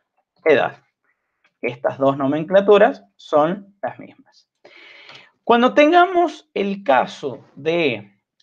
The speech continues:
eh, valores numéricos, vamos a retornar directamente la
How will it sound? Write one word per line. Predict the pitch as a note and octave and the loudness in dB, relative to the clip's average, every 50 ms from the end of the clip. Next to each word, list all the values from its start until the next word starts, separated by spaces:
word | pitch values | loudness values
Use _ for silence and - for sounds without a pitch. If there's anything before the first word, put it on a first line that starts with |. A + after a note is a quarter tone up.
| _ - | _ -12
eh, | C3+ B2+ A#2+ A#2+ A#2 A#2 A#2 A#2 - - _ _ | -12 -10 -10 -10 -10 -10 -10 -12 -14 -16 _ _
valores | - C3 C3 C3 C3 C3+ D3+ D#3 E3+ E3+ D#3+ D3+ C#3 B2 A#2+ A2 - - - - - - - _ _ _ _ _ _ _ _ | -20 -6 -2 0 0 2 2 2 2 4 4 4 4 2 0 -4 -6 -8 -16 -20 -20 -20 -20 _ _ _ _ _ _ _ _
numéricos, | - B2+ A#2+ C3 D3 F3+ G3+ G#3 F#3+ F3 F3 F3 - - G3+ B3 C4+ - - - _ _ _ _ _ _ _ _ _ _ | -10 -8 -6 -4 0 2 2 4 2 2 0 -4 -2 -2 -2 -2 -2 -4 -14 -20 _ _ _ _ _ _ _ _ _ _
vamos | D#3 F3 G#3 A3 A#3 B3 G#3 | 2 2 2 2 2 0 -2
a | G3+ F#3 | -2 -6
retornar | F#3 - - G#3 G3+ G3+ F#3 E3+ E3+ F3 F3 F3+ F3 F3 | -2 0 -2 -2 0 0 0 0 0 0 -2 -2 -2 -4
directamente | - D#3 D#3 D3+ E3+ F3 - _ F3 E3 F3 F#3 F3+ E3 D#3 D#3 F#3 A3+ D4 - - _ _ _ _ _ _ _ _ _ _ _ _ | -8 -10 -6 -4 -6 -6 -2 _ -2 -2 0 -2 -4 -4 -4 -4 -4 -4 -4 -6 -16 _ _ _ _ _ _ _ _ _ _ _ _
la | - D#3 D3+ C#3+ | -4 -2 0 -2